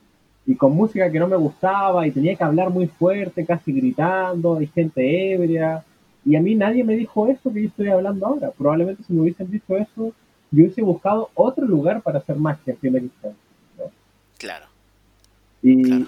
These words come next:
Speaker 1: y me ha pasado que chicos que han ido al seminario o que tienen el libro donde yo comento esto me dicen, "Oye, ¿sabes que encontré un lugar y estoy súper cómodo trabajando? Muchas gracias por el consejo de ahí de", porque de verdad
Speaker 2: Claro.
Speaker 1: cambia toda la percepción, ¿no?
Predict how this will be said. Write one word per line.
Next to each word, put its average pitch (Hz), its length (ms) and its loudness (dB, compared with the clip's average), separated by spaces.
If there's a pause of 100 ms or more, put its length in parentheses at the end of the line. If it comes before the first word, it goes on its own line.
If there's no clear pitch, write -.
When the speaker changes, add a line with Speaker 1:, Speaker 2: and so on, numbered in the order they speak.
Speaker 1:
y 156 40 6
me 175 100 2
ha 190 60 -2
pasado 214 420 -2
que 202 180 -4
chicos 220 380 -2
que 180 120 2
han 190 160 -2
ido 208 180 0
al 180 100 -2
seminario 185 560 0
o 156 100 0
que 139 100 -4
tienen 170 260 0
el 160 80 2
libro 196 240 -2
donde 143 200 -2
yo 156 120 -2
comento 180 380 0
esto 190 220 -8
me 165 80 0
dicen, 170 380 -2
"Oye, 175 240 2
¿sabes 180 220 -4
que 190 100 -6
encontré 160 380 -2
un 190 120 0
lugar 175 380 0 (420)
y - 100 2
estoy - 380 -2
súper 202 280 -2
cómodo 196 340 0
trabajando? 120 720 -4 (280)
Muchas 180 340 0
gracias 180 380 -2
por 170 140 -2
el 147 100 -2
consejo 160 500 -6
de 156 80 0
ahí 151 140 0
de", 135 300 -4 (680)
porque 151 220 4
de 147 60 4
verdad 143 360 0
Speaker 2:
Claro. 151 200 -12 (100)
Speaker 1:
cambia 220 380 0
toda 226 200 0
la 226 100 -4
percepción, 233 680 -6
¿no? 262 160 -4